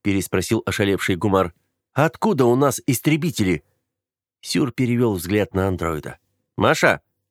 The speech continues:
а откуда у нас истребители?» спросил он. «Вы, капитан, вы сами перепрофилировали добытчиков в истребителей-штурмовиков». «Точно!» ударил себя ладонью по лбу Сюр.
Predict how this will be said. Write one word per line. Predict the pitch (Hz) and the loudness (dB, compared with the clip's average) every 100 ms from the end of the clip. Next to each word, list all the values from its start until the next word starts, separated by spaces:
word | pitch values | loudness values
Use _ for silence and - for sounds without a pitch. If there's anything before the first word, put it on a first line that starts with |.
| _ | _
а | 104 131 | 4 6
откуда | 143 - 208 156 | 4 0 0 2
у | - 120 | 2 2
нас | 131 110 | 2 0
истребители?» | 104 - 107 85 87 123 156 - _ _ | -4 -2 -2 -2 -2 0 0 -4 _ _
спросил | - - 98 - 95 | -12 -4 -2 -2 -4
он. | - 95 80 _ _ _ _ _ _ | -4 -6 -6 _ _ _ _ _ _
«Вы, | 143 175 | 0 0
капитан, | - 131 175 156 95 | 0 -2 2 2 2
вы | 101 113 | 2 0
сами | 98 147 147 90 | 2 0 0 0
перепрофилировали | 87 85 98 87 107 123 123 120 117 113 | -2 -2 -2 -4 -2 0 0 0 0 -2
добытчиков | 120 117 123 - 110 117 - | -2 -2 -2 -4 -2 -4 -4
в | 113 | -4
истребителей-штурмовиков». | 123 - 127 107 - 95 90 - 104 117 147 - - - _ _ _ _ _ | -2 -2 -2 -4 -4 -4 -2 -4 -2 -2 -2 -4 -8 -16 _ _ _ _ _
«Точно!» | 233 208 - 85 - _ _ _ _ | 2 2 0 -4 -6 _ _ _ _
ударил | 90 95 82 | -2 -2 -2
себя | - 78 87 | -4 -4 -4
ладонью | - 92 82 78 | -2 -2 -2 -4
по | - | -4
лбу | 80 78 | -6 -6
Сюр. | 82 - 73 | -8 -8 -10